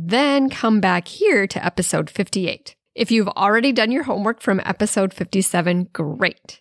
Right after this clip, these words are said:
Stick around. I'm giving you your next steps to find more time in your day.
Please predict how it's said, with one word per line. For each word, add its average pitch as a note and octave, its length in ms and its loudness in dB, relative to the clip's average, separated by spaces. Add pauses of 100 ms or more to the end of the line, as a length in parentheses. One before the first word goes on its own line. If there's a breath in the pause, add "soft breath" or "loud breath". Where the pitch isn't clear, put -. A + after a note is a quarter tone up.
Stick - 520 -4
around. A#3+ 400 -2
I'm F#3 220 -2
giving A3 320 2
you G#3 100 6
your F#3 220 2
next F#3 400 -2
steps - 580 -4 (240 soft breath)
to G#3+ 100 0
find F#3 480 0
more F#3+ 520 2
time F3 480 0
in E3 260 0
your E3 160 2
day. - 380 -2